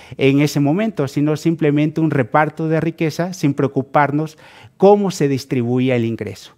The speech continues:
Pero cuando hemos tenido las crisis económicas, nos hemos dado cuenta que la certidumbre, el Estado de Derecho y las instituciones son importantes. Por lo tanto, regreso a la pregunta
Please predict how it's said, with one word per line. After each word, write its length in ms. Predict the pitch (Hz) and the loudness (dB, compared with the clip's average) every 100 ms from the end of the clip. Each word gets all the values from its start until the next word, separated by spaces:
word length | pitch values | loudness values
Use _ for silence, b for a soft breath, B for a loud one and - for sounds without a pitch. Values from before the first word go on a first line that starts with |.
| b b b | b b b
Pero 200 | 127 113 | -6 -6
cuando 320 | - 120 123 | -6 -4 -2
hemos 260 | 151 208 185 | -2 -4 -4
tenido 360 | 151 151 160 160 | 0 2 2 0
las 180 | 131 | -2
crisis 380 | - 143 160 - | -4 -6 -6 -6
económicas, 680 | 139 127 127 139 143 165 - B - | -4 -2 -2 -4 -4 -6 -8 B -6
nos 200 | 113 139 | -4 -2
hemos 240 | 143 135 | -2 -2
dado 280 | 139 135 127 | 0 -2 -2
cuenta 380 | 131 131 139 135 | -2 -2 -2 -4
que 140 | 113 | -4
la 120 | 110 | -6
certidumbre, 1000 | - 117 110 113 117 131 143 139 135 147 B | -4 -8 -6 -8 -4 -2 0 0 0 -2 B
el 140 | - 107 | -4 -4
Estado 420 | 104 123 123 127 | -4 -4 -2 -2
de 140 | 117 | -2
Derecho 440 | 110 120 131 135 143 | -2 -2 -2 -2 -4
y 40 | |
las 200 | 123 - | -4 -6
instituciones 680 | 117 - 113 113 113 120 156 | -10 -10 -14 -12 -8 -4 -4
son 160 | 143 127 | -2 -2
importantes. 840 | 110 - 101 135 151 113 87 - B B _ | -4 -6 -6 -2 -2 -4 -10 -16 B B _
Por 160 | 120 117 | -2 -2
lo 120 | 113 | 0
tanto, 420 | 143 156 151 143 | 0 0 -2 -4
regreso 480 | 127 110 120 127 127 | -4 -2 -2 -2 -2
a 40 | |
la 140 | 117 - | -2 -2
pregunta 680 | 117 107 113 113 113 104 | -6 -6 -6 -4 -6 -8